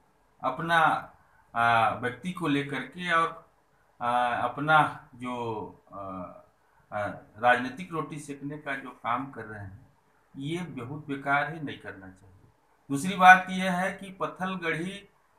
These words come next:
ये धर्मांतरण को लेकर के काम कर रही है, इसको हमारे भाई लोग, हमारे आदिवासी समाज के लोग समझ नहीं रहे हैं। पूरे,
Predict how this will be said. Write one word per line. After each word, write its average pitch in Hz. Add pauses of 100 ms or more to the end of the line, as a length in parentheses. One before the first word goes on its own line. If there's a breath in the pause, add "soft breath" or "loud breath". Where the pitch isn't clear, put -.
(120)
ये 147
धर्मांतरण 147
को 185
लेकर 151
के 156 (380)
काम 131
कर 135
रही 147
है, 185
इसको 151
हमारे 143 (680 soft breath)
भाई 110
लोग, 156
हमारे 131
आदिवासी 131
समाज 127 (100)
के 143
लोग 139
समझ 139
नहीं 135
रहे 131
हैं। 143 (480)
पूरे, 190